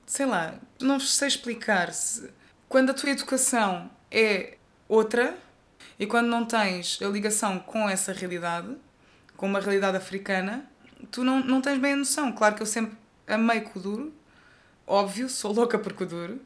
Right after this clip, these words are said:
sempre foi, Kizomba nem por isso, <laughs> mas, mas olhem, adoro Dom Kikas e felizmente já tive o privilégio de tocar com o Dom Kikas, que foi incrível. Eh, Emílio, um beijinho, se estiveres a ouvir isto.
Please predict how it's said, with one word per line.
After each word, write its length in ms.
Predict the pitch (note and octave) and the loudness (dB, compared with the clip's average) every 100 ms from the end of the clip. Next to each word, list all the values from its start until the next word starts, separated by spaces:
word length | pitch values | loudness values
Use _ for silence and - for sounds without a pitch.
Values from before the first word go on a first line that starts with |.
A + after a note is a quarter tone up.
| - - - | -20 -20 -16
sempre 340 | - A#3+ A3+ - | -4 0 0 0
foi, 440 | F#3+ F#3 G#3 C4 - _ _ | -6 -6 -6 -10 -16 _ _
Kizomba 360 | A3 G3 F#3 E3+ | -4 -2 -2 -4
nem 120 | D#3+ | -8
por 140 | D#3+ | -8
isso, 320 | A#3 - - - - | -8 -8 -10 -14 -20
<laughs> 160 | - F3 | -12 -6
mas, 480 | F#3 E3 - - - - - - _ _ - | -4 0 0 -2 -8 -20 -20 -20 _ _ -4
mas 200 | G3 F#3+ | 0 4
olhem, 300 | F#3+ A3 F3+ | 4 2 -2
adoro 300 | F#3+ F3 E3 | 0 0 0
Dom 120 | E3+ | 0
Kikas 540 | E3+ G#3+ C4+ C4 - - - | -4 -8 -8 -8 -10 -14 -8
e 240 | F#3 F3 | -6 -6
felizmente 420 | E3 F#3+ F3 F#3 G3 | -6 -8 -4 -4 -4
já 80 | |
tive 120 | F#3 F3+ | -6 -8
o 80 | |
privilégio 560 | F3+ F#3 F3+ F3+ F3 F3 | -8 -8 -4 -2 -2 -6
de 160 | E3+ F3 | -10 -14
tocar 300 | - F3+ F3 | -6 -6 -4
com 100 | E3+ | -8
o 20 | |
Dom 140 | F3 | -8
Kikas, 340 | F3+ F#3+ A#3 - | -10 -12 -10 -10
que 80 | |
foi 100 | - | -10
incrível. 460 | F3 E3+ F#3 G3 A3+ A3+ - - - - - _ - | -12 -10 -12 -10 -14 -16 -20 -20 -20 -20 -20 _ -4
Eh, 400 | F#3+ F#3+ F#3 F#3 | 0 2 2 0
Emílio, 420 | G3+ G#3 G3 F3 | 0 0 0 -2
um 60 | F#3+ | -4
beijinho, 400 | F#3 F#3 F#3+ B3+ - _ | -2 -2 -4 -6 -10 _
se 60 | - | -6
estiveres 280 | F#3+ F#3 | -2 -2
a 40 | F#3+ | -4
ouvir 180 | F3+ G#3 | -6 -8
isto. 280 | D4 - | -8 -12